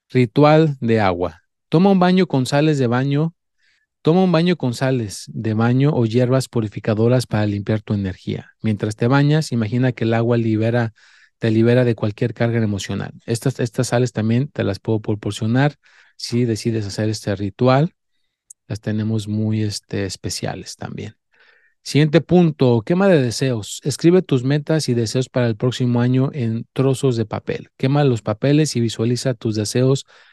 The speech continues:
elevándose con el humo. Círculo de reflexión. Reúnete con amigos o familiares para compartir experiencias del año.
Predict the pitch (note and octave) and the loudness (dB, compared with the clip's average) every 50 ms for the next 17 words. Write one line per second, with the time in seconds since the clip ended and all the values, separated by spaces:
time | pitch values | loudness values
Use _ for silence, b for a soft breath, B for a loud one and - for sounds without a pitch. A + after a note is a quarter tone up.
0 | b b b - A2+ A2 A2 G#2+ A#2 A#2+ B2 B2+ C3 B2+ - C3 A2 - G#2+ G#2 | b b b -4 -2 0 0 2 2 2 2 0 0 0 -2 -4 -4 -4 -4 -4
1 | G2+ G2+ G2 G2 F#2+ F#2 F#2 F2 D#2+ _ _ _ _ _ _ _ _ _ _ _ | -2 -4 -4 -4 -4 -6 -8 -10 -12 _ _ _ _ _ _ _ _ _ _ _
2 | _ _ _ b b b b b b b - - D#3+ E3 - G3 F#3 F3 D#3 C3+ | _ _ _ b b b b b b b 0 0 2 4 4 4 4 6 4 4
3 | A#2 A#2 G#2 - A2 F#2+ - - G#2+ G2+ F2+ F2 _ _ _ b b b b b | 2 0 -2 -4 -6 -6 -6 -6 -4 -4 -6 -8 _ _ _ b b b b b
4 | b b b b - B2+ A2+ B2+ C3+ D3 E3+ F#3+ G3 F3+ G3 D#3 - C#3+ C3 C3 | b b b b -8 -2 2 4 4 6 6 4 4 2 2 2 4 4 4 4
5 | C#3 D#3 E3+ D#3+ F3 D#3+ E3 D3 - C#3+ C3+ C#3 C#3 C#3+ C#3+ D3 D3 D#3+ D3 - | 2 2 2 2 0 0 0 0 0 0 0 0 2 2 2 2 0 0 -2 -4
6 | - B2+ B2 A2 - B2 A2+ G#2+ A#2 A2+ - C3+ C3+ C#3+ C3 - - B2 A#2+ A#2+ | -4 -4 -4 -4 -4 -6 -2 -2 -4 -2 0 0 0 0 0 -2 -4 -2 -2 -2
7 | A#2+ B2 C3 B2 C3 C3 D3 D#3+ F3+ E3+ D#3 C#3 - | 0 -2 -2 0 0 2 2 2 2 2 2 0 -2